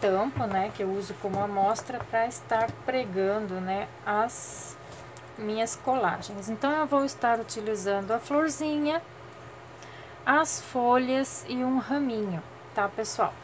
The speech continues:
Então, vocês podem tá pregando aí a flor que vocês quiserem, né?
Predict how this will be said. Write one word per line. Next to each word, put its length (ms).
Então, 280
vocês 280
podem 340
tá 180
pregando 580
aí 200
a 240
flor 440
que 140
vocês 640
quiserem, 680
né? 360